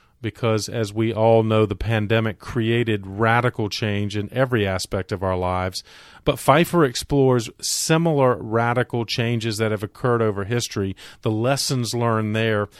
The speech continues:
and what we can take from those experiences in the past and apply them to our future. And so I would, again, commend this one to you, uh, especially if you're looking for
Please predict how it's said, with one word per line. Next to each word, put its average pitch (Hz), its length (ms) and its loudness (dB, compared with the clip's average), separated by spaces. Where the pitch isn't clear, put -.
and 120 140 0
what 135 220 2
we 143 120 2
can 123 240 -4
take - 440 -4
from 110 240 0
those 110 400 0
experiences 107 1080 -4
in 120 220 -6
the 104 260 -6
past - 580 -4
and 120 160 -4
apply 120 520 0
them 110 260 0
to 110 200 4
our 98 220 4
future. - 640 -6
And 98 280 -6
so 98 320 -2
I 101 280 -4
would, 95 280 -6
again, 104 480 -4
commend 98 480 -4
this 151 260 2
one 101 160 0
to 101 120 -4
you, 92 360 -4
uh, 101 320 -6
especially 110 640 -2
if - 100 -8
you're 107 140 0
looking 104 420 -4
for 101 480 -4